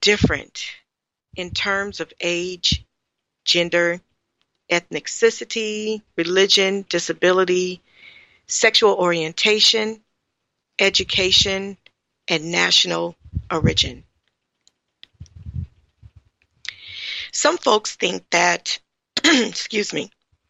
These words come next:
I am trying to take attention away from issues related to race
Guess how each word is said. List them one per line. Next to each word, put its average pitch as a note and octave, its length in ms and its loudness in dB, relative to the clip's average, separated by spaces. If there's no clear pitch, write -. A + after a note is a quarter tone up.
I G#3 140 4
am G3 320 0
trying G3 400 0
to F3+ 80 -10
take F#3 320 -4
attention F#3+ 460 -4
away E3 260 0
from D#3 340 -2
issues F#3+ 420 -2
related D#3+ 360 -2
to D#3+ 100 0
race D#3 640 -2